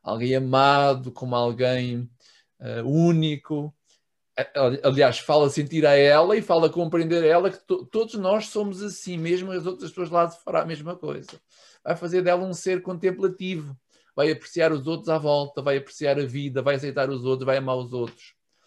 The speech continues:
Se eu fui amado, se eu fui aceite, se eu fui amparado, eu vou amar, eu vou aceitar, eu vou amparar.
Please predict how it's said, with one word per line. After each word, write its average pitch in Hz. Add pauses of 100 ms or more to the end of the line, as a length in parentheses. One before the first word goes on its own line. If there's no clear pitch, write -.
(120)
Se -
eu 143
fui 202
amado, 139 (260)
se -
eu 127
fui 180
aceite, 131 (240)
se -
eu 131
fui 170
amparado, 135 (180)
eu 135
vou 143
amar, 135
eu 139
vou 135
aceitar, 135
eu 135
vou 131
amparar. 127